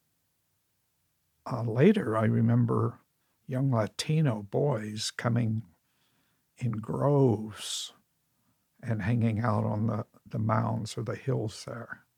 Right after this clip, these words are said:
And I've never been the brightest light in the chandelier. I thought they were hungry or something, and I remember driving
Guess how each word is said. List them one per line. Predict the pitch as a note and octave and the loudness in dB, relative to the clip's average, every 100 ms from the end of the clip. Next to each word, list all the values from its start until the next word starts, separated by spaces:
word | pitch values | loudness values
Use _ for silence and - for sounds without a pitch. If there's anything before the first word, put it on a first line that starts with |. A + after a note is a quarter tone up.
| _ _ _ _ _ _ _ _ _ _ - | _ _ _ _ _ _ _ _ _ _ -4
And | A2 G#2+ A#2 A2 G#2 - - _ _ _ - | -2 0 0 -2 -6 -12 -14 _ _ _ -4
I've | C3 | 0
never | C3 B2 A#2 | 2 0 0
been | A#2+ A#2+ | 2 4
the | G#2 | 4
brightest | A2 A2 A2+ G#2+ | 4 4 4 -2
light | A2+ - | -4 -4
in | A2 | -2
the | G2+ | -2
chandelier. | - A2+ G#2 A2 A#2+ A#2 F#2+ - | 0 -2 0 0 4 4 4 2
I | A#2 C3 | 4 4
thought | C#3+ - G#2+ A2+ - - | 4 2 0 0 -4 -6
they | - A2+ | -2 -2
were | A#2 A#2 A2+ G2+ _ _ _ - - _ _ _ _ _ _ _ _ _ _ | 0 0 0 -2 _ _ _ -20 -20 _ _ _ _ _ _ _ _ _ _
hungry | - B2+ E3 A#2+ A2 | -2 4 4 2 -4
or | A2 | -6
something, | - C3 C#3+ - A2+ | -2 0 0 0 0
and | A#2 | 0
I | G#2 | 2
remember | A#2+ C3 A2+ A#2+ A2+ | 2 2 2 2 0
driving | G#2+ G#2+ G#2+ B2+ C#3 D#3 D#3 C#3+ | 0 0 4 4 6 6 4 2